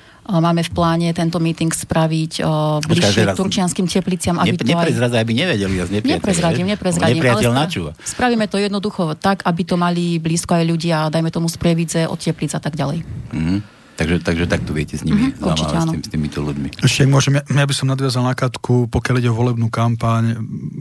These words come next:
Speaker 3: chcem každého uistiť, že my k tej volebnej kampani pristúpime zodpovedne, ideme krok za krokom, ale zase, e, nerežeme si žily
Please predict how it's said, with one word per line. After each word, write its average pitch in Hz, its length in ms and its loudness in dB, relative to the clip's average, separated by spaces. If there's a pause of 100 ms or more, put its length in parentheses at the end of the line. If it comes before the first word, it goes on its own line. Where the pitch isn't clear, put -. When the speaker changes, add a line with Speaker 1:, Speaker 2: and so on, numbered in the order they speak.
(240)
Speaker 3:
chcem 123 160 4
každého 120 400 2
uistiť, 117 300 -2
že 110 100 0
my 110 160 0
k - 80 -14
tej 113 80 0
volebnej 110 320 0
kampani 110 400 0
pristúpime 113 480 -2
zodpovedne, 127 640 0 (560)
ideme 113 320 4
krok 117 160 0
za 107 160 0
krokom, 127 560 2
ale 104 320 -2
zase, 107 560 0 (1120)
e, 113 100 -2 (800)
nerežeme 113 420 4
si 107 220 0
žily 113 340 2